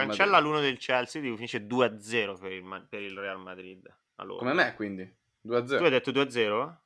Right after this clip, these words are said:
Speaker 2: Io ho detto due a zero,
Speaker 1: Ah, ho
Speaker 2: sì.
Speaker 1: capito tre a zero, scusami.
Speaker 2: No, no, no, no, no, due a zero.
Speaker 1: Allora no, lascia due a uno, così abbiano, abbiamo il coso diverso.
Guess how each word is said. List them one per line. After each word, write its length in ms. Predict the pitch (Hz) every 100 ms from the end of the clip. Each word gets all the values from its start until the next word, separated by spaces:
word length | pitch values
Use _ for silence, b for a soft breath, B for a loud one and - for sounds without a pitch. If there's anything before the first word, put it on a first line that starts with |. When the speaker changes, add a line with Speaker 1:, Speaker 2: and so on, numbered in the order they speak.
| -
Speaker 2:
Io 100 | 147
ho 20 |
detto 200 | 131 117
due 120 | 110
a 60 | 101
zero, 160 | 104
Speaker 1:
Ah, 40 | 143
ho 40 |
Speaker 2:
sì. 60 | 120
Speaker 1:
capito 260 | 131 147
tre 220 | 151 160
a 160 | 143 107
zero, 280 | 101 104 98
scusami. 520 | - 107 95 92 92
Speaker 2:
No, 180 | - 131
no, 100 | 135
no, 100 | 131
no, 120 | 127
no, 160 | 117 92
due 140 | 107
a 80 | 110
zero. 180 | 92 82 _ _ _ _
Speaker 1:
Allora 320 | 107 123 147
no, 160 | 127 113
lascia 260 | 120 - 123
due 120 | 120
a 40 |
uno, 200 | 120 127
così 160 | 107 117
abbiano, 420 | 104 107 95 98
abbiamo 320 | 98 98 101
il 100 | 101
coso 220 | - 104
diverso. 480 | 92 92 - - -